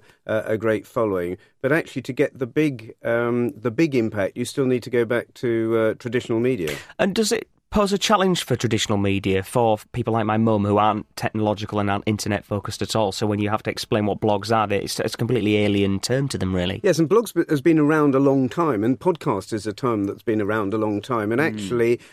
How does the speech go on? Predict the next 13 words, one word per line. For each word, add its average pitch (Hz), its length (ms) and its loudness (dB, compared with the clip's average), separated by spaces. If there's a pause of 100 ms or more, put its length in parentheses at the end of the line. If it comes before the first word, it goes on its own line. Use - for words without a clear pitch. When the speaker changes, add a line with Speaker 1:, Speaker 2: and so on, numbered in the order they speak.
(180)
Speaker 1:
um, 135 460 4 (120)
almost 156 440 4
beginning 135 300 0
to 139 80 -6
feel 135 300 2
a 135 80 0
bit 143 300 -2
old-fashioned 131 800 -2
now 107 180 -2
because 131 280 -2
everything 147 460 0
is 123 120 0
moving, 123 500 4